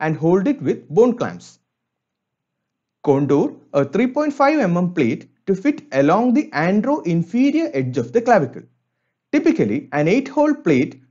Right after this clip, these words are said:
fits well when contoured into an S shape. It is better to aim the screws for plate fixation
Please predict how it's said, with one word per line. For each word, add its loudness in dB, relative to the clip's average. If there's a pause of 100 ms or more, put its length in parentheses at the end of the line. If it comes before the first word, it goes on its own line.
fits -6
well 2 (180)
when 0
contoured 2
into -2
an -2
S 2
shape. -10 (960)
It 0
is -2
better 4 (100)
to 0
aim 2
the 0
screws -2
for 2
plate 0
fixation -8